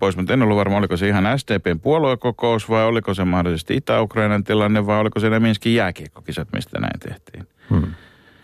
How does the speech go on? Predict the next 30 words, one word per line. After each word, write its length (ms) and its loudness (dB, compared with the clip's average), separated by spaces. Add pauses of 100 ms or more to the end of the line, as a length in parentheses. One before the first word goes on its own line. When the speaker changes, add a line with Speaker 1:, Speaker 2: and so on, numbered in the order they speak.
(840)
Speaker 2:
Ö, 520 2
Lukashenka 680 0
saa, 400 2 (220)
saa 320 0
kisansa. 640 2 (1700)
Ö, 40 4
ja, 340 2
ja 260 0
tuota, 400 0
mielenkiinnolla 760 2
odotamme. 540 2
Speaker 1:
Kaikki 220 0
on 80 2
unohtanut 420 0
vaatia 260 0
boikotointia, 640 0
kun 160 0
on 80 2
ollut 120 2
niin 140 2
paljon 340 0
niillä 220 2
kulmilla 340 2
muuta 280 2
seurattavaa. 400 0
Speaker 2:
Niin, 380 2
mi-, 200 0
mi-, 300 2
ja, 160 2
ja 180 2